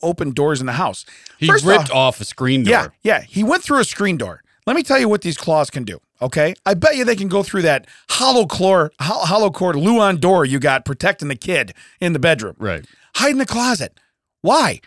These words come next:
Speaker 1: So it's confined
Speaker 2: Also,
Speaker 1: space, and
Speaker 2: yeah.
Speaker 1: it's, it, it's like, it's like opening, uh, the leftovers. He's gonna pop the seal in the closet door and be like, "Ah,
Speaker 2: I'm sure your,
Speaker 1: smells like lunch."
Speaker 2: your eighteen cubic foot Frigidaire
Speaker 1: <laughs> Yeah,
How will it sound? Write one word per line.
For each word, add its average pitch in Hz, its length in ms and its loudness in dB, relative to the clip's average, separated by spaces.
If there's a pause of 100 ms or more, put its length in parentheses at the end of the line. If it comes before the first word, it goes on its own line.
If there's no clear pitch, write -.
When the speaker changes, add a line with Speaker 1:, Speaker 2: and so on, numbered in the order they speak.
(300)
Speaker 1:
So 220 180 -2
it's 196 100 0
confined 185 420 0
Speaker 2:
Also, - 180 4
Speaker 1:
space, 277 260 4
and - 160 0
Speaker 2:
yeah. 151 60 0
Speaker 1:
it's, - 140 -8
it, 196 220 -2
it's 202 120 -2
like, 214 220 0
it's 180 120 -6
like 214 240 0
opening, 202 420 2
uh, 139 240 2
the 143 100 -6
leftovers. 170 640 0
He's 214 80 -6
gonna 220 140 0
pop 226 280 -2
the 190 60 -8
seal 240 180 0
in 208 40 2
the 190 80 -4
closet 233 280 2
door 185 100 2
and 165 40 -2
be 156 60 -2
like, 139 120 -2 (320)
"Ah, 110 480 -6
Speaker 2:
I'm 117 120 -2
sure 151 200 0
your, 127 200 -2
Speaker 1:
smells 139 220 0
like 131 120 -4
lunch." 117 160 -4
Speaker 2:
your 117 140 -2 (160)
eighteen 117 400 -2
cubic 104 340 -4
foot - 220 -4
Frigidaire 95 760 -4
Speaker 1:
<laughs> - 60 -20
Yeah, - 640 0